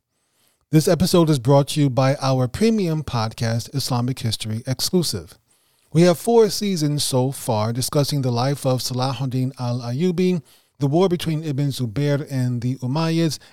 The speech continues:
and two seasons of the Umayyad Caliphate. If you need to hear more Islamic history, if this is not enough for you,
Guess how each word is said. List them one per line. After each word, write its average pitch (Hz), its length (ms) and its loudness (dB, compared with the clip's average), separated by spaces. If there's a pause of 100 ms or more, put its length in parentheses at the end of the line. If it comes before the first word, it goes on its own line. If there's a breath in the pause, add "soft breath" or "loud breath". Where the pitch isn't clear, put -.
and 170 260 -4
two 208 280 -4
seasons 151 520 -2
of 135 280 -2
the 123 140 -4
Umayyad 110 440 -4
Caliphate. 120 640 -4 (600)
If 147 160 -4
you 160 80 2
need 202 280 2
to 202 100 -2
hear 196 240 2
more 165 560 0
Islamic 165 460 -4
history, 139 500 -2
if 127 220 -4
this 170 240 -2
is 151 160 -4
not 143 160 -2
enough 147 240 -4
for - 140 -6
you, 117 340 -4